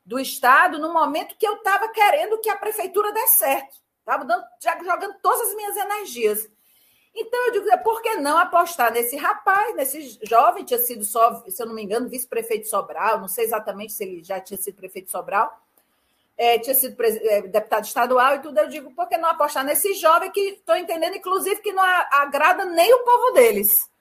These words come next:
Então, pode ser que com muitas promessas e tu-, e tudo mais,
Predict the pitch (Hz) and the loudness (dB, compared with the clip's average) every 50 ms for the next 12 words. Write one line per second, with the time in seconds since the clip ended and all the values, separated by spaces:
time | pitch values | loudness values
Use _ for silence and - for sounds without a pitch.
0 | _ _ _ _ _ _ _ - 359 - - - 381 330 349 339 - 403 381 - | _ _ _ _ _ _ _ -14 -12 -12 0 2 2 2 2 2 2 2 2 2
1 | - - - 311 302 - - - 403 427 - - - - _ _ _ _ - 277 | 2 2 4 4 4 4 2 2 0 2 0 0 -4 -12 _ _ _ _ -10 -6
2 | 269 262 262 269 262 294 285 - - 339 339 359 370 311 269 277 311 339 359 370 | -2 -2 -2 0 0 0 -2 0 0 0 0 2 2 0 0 2 2 2 2 2
3 | 359 - - 254 240 240 240 262 254 254 - 254 262 254 247 247 247 - 262 240 | 2 0 -2 -2 -4 -6 -8 -10 -12 -12 -12 -12 -12 -12 -12 -14 -12 -12 -10 -10
4 | 254 254 247 254 277 359 - | -8 -4 -2 -2 -2 -2 -4